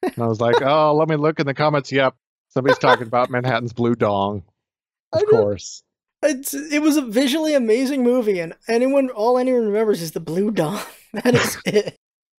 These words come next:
Speaker 2: What does
Speaker 1: I
Speaker 2: that
Speaker 1: don't
Speaker 2: say?
Speaker 1: So many people hate that movie or don't like that movie, and I don't, I don't
Speaker 2: Uh,
Speaker 1: get it. It is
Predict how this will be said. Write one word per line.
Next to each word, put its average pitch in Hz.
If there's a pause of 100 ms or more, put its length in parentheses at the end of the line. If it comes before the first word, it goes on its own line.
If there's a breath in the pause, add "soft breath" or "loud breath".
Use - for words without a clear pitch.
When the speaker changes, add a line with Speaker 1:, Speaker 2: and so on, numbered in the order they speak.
(480)
Speaker 2:
What 285
does 381
Speaker 1:
I 240
Speaker 2:
that -
Speaker 1:
don't 320
Speaker 2:
say? 220 (440)
Speaker 1:
So 247
many 302
people 170
hate 185
that 127
movie 117
or 98
don't 151
like 175
that 156
movie, 170
and 151
I 151
don't, 175
I 143
don't 165
Speaker 2:
Uh, 120
Speaker 1:
get 147
it. 120
It 131
is 131